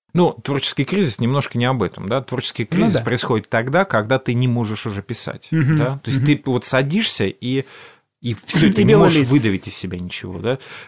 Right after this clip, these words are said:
Speaker 1: Мне очень нравится в этом плане, я его перечитываю, это эссе раз в году. Э, эссе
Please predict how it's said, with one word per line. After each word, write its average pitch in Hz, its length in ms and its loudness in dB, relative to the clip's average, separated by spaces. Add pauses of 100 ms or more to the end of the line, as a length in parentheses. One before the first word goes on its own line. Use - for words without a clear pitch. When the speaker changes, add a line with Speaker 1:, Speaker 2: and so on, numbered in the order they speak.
Speaker 1:
Мне 160 220 4
очень 156 240 4
нравится 147 340 0
в - 20 0
этом 127 220 -2
плане, 160 320 2
я 110 180 0
его 123 280 2
перечитываю, 110 800 -4
это 110 180 -4
эссе 143 260 -2
раз 104 200 0
в 95 60 -12
году. 98 460 -4 (100)
Э, 92 380 -8
эссе 107 640 0